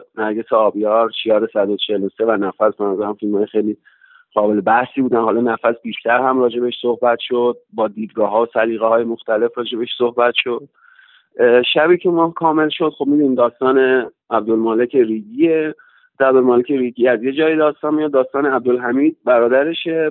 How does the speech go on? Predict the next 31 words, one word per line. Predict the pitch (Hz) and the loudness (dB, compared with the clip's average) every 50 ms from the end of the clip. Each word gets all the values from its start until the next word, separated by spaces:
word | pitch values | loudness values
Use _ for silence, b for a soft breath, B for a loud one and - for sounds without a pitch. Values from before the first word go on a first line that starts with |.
| - _ 131 | -6 _ -2
و، | 131 135 135 135 139 139 131 - - | 2 2 4 4 4 2 0 -2 -4
اه، | - 113 110 110 | -2 0 0 0
زنی | 110 107 120 123 127 135 139 | 0 0 0 0 0 0 -2
که | 135 - 143 131 | -2 -2 -2 -2
می‌گیره | 131 131 135 127 131 135 131 131 | -2 -2 -2 -2 0 0 2 2
با | 127 127 113 | 2 2 2
بازی، | 110 113 107 104 101 107 113 120 117 113 117 113 - - | 2 2 0 0 -4 -4 -2 0 0 0 -2 -4 -8 -8
یعنی | 101 110 110 | -6 -6 -2
زنی | 110 117 117 117 120 | 0 0 0 0 -2
که | 117 - 120 117 110 | -2 -2 -2 -2 -2
خارج | - - 113 110 110 113 113 120 | -2 0 0 2 2 2 2 0
از | 113 104 | -2 -2
اون | 107 110 110 - | -2 -4 -8 -8
سیستان | - 104 98 - - - 104 107 107 107 | -10 -12 -12 -12 -6 -4 -2 -2 -2 -2
در | 104 104 98 - _ b b b b b b b b b _ - | -4 -6 -6 -8 _ b b b b b b b b b _ -4
تهران | - 104 101 107 107 113 | -2 -2 0 2 2 2
می‌گیره | 120 123 120 127 123 | 4 4 4 6 6
با | 120 110 | 4 6
بازی | 107 104 101 113 110 | 4 2 2 4 2
الناز | 98 107 107 110 113 113 | 4 4 2 2 0 0
شاکردوست. | 117 110 - 110 101 104 - - 107 104 101 101 113 131 147 160 180 190 180 - _ b b b b b b b b b b - | -2 -4 0 0 0 0 2 2 2 2 2 0 0 2 2 2 2 0 -2 -8 _ b b b b b b b b b b 0
اه، | 117 127 123 120 120 117 120 120 120 _ _ _ _ - - - - - | 2 4 6 6 6 4 4 2 -2 _ _ _ _ -20 -20 -18 -4 2
خیلی | 185 196 226 220 | 2 2 2 2
شبیه | - 208 180 190 214 | 0 2 4 4 4
چیزه، | 202 - 220 214 190 | 2 0 -6 0 2
حامد، | 170 151 151 147 127 110 110 | 2 4 4 4 2 2 0
خیلی | - - 147 151 | -2 -4 -4 -4
شبیه | - - 151 160 | 0 0 0 2
بدون | 151 143 127 135 131 131 | 4 4 4 4 4 4
دخترم | 127 127 120 - - 135 123 123 120 127 | 4 2 -2 0 0 0 2 2 2 0
هرگزه. | 127 120 113 113 117 127 120 101 - 85 82 | -2 -4 -4 -2 0 0 0 0 -4 -12 -16